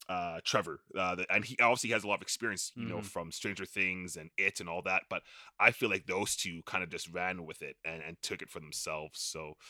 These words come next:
Speaker 1: yeah, man, I, I, <sighs> oh, I can't wait to get more of those guys. Absolutely.
Speaker 2: Yeah, yeah, and
Speaker 1: Yeah.
Speaker 2: Emmett, this, this to me also felt like a bit, a bit of a bridge film. It was filling in, in a lot of the story that we were missing, that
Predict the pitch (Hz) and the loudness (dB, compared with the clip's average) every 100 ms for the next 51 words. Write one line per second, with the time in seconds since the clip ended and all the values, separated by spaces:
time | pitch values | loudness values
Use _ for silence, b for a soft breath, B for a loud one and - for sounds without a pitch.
0 | B B B B - 117 113 104 104 104 | B B B B 10 10 10 8 10 12
1 | 113 104 - - 117 - - - - 135 | 12 8 0 2 2 0 4 6 8 8
2 | 123 - 104 98 98 90 92 80 - - | 6 4 2 4 2 0 -4 -4 -6 -10
3 | - - - 85 80 117 104 101 _ _ | -6 -6 -4 -6 -6 -6 -8 -10 _ _
4 | _ 120 123 117 B B 180 214 - 196 | _ -4 -2 -2 B B 4 4 6 8
5 | 214 185 285 - 285 - - 254 254 240 | 8 6 -2 0 -2 -2 -4 0 2 4
6 | 185 190 185 - 160 151 147 139 123 143 | 4 4 0 6 6 6 2 2 4 6
7 | 143 139 127 147 135 120 - 127 120 - | 6 4 2 2 4 2 4 4 4 -2
8 | 107 92 90 _ b b b 143 147 143 | -4 -6 -8 _ b b b 0 4 2
9 | 131 - - 190 214 190 170 151 156 135 | 2 -2 2 4 4 2 2 4 4 8
10 | 151 151 139 - 131 131 127 120 120 123 | 6 6 0 2 4 6 6 4 2 2
11 | 127 117 117 120 - 123 120 | 0 2 2 0 0 0 0